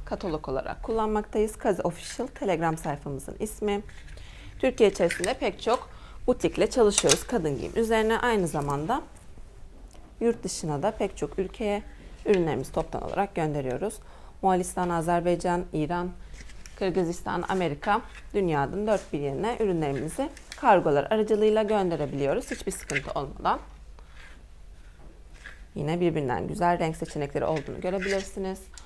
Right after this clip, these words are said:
Oldukça kaliteli taş işlemeleri ve kumaşlar kullanmaktayız. Ürünlerimizde doğru yıkama talimatına uyarak kullanıldığı zaman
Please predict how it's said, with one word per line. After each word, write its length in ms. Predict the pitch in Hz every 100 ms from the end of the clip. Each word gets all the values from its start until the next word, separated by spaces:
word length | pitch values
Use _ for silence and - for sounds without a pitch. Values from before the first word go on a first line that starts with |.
| - -
Oldukça 440 | - 220 208 208 196
kaliteli 480 | 202 175 175 208 214
taş 200 | 214 185
işlemeleri 600 | - 170 160 151 156 160
ve 160 | 240 -
kumaşlar 540 | 233 165 - 156 -
kullanmaktayız. 800 | 214 208 202 196 - 208 202 208
Ürünlerimizde 680 | 208 190 165 139 139 240 262 - - - - -
doğru 380 | 226 202 233 254 - - - -
yıkama 320 | 208 220 208
talimatına 600 | 220 175 165 151 - 175
uyarak 380 | - 160 190 -
kullanıldığı 480 | 247 208 170 143 143
zaman 280 | 202 247